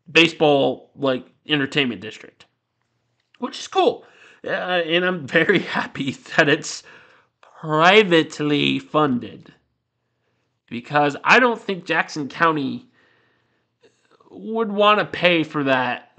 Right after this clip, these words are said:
for that project. And when that project came about and they weren't really specific as to who exactly was going to pay for that, yours truly was a little mad,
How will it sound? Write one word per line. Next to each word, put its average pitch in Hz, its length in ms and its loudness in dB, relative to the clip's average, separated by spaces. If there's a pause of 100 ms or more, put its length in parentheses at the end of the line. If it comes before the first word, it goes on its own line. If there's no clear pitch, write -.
(120)
for 156 160 -2
that 131 220 4
project. 101 600 -8 (1200)
And 135 640 -6
when 170 140 -4
that 185 180 -2
project 160 480 -2
came 147 220 -4
about 127 580 0
and 127 500 -4
they 117 140 -12
weren't 123 320 -8
really 131 240 -6
specific 131 600 -12
as 120 220 -12
to 110 180 -12
who 135 320 -6
exactly 127 500 -8
was 123 160 -12
going 117 240 -14
to - 80 -18
pay 143 280 -2
for 156 160 -8
that, 160 420 2 (1500)
yours - 220 -20
truly 170 440 -4
was 135 180 -4
a 123 40 -4
little 127 280 -2
mad, 131 520 0